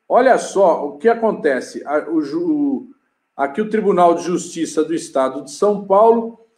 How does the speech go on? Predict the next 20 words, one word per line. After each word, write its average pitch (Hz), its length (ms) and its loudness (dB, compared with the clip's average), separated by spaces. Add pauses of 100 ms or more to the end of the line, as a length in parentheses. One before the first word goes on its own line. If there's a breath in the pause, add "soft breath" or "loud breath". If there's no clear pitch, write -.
(340)
é, 156 400 2
determinou 208 920 4
que 226 180 -4
ele 208 320 4
recolha 208 840 4
imediatamente 208 1160 -2
trinta 294 520 -6
e 220 100 -4
cinco 269 440 -8
milhões 202 440 0
de 196 100 -2
reais, 143 720 -2 (400)
né, 277 460 -4
sequestrando 220 920 4
na 226 180 2
fonte, 165 460 -4
inclusive 208 540 -6
dinheiro 220 400 0
da 226 160 4
saúde. 165 800 0